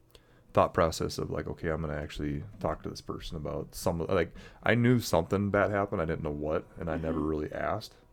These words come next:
Speaker 1: I just,
Speaker 2: Mm-hmm.
Speaker 1: "Okay, like, let's figure out how to keep you safe in the g-, the gym, like, in a safe headspace." That was my approach. But what was the point where you're like, finally, like, "I'm gonna,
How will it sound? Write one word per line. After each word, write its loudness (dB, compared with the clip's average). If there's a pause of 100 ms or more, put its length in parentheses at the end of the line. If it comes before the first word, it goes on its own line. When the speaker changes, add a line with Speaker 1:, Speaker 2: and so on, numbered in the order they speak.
(220)
Speaker 1:
I -4
just, -2
Speaker 2:
Mm-hmm. -2 (120)
Speaker 1:
"Okay, 0
like, -4 (400)
let's 0
figure 8
out 6
how 2
to 2
keep -6
you -4 (220)
safe 2
in -6
the -6
g-, -10 (100)
the -2
gym, -4
like, -4
in -2
a -6
safe -2 (440)
headspace." 2
That 0
was 0
my -4 (340)
approach. 0 (1200)
But 4
what 8
was 2
the 2
point 2
where 2
you're 4
like, 2
finally, 0
like, -2
"I'm -4
gonna, -4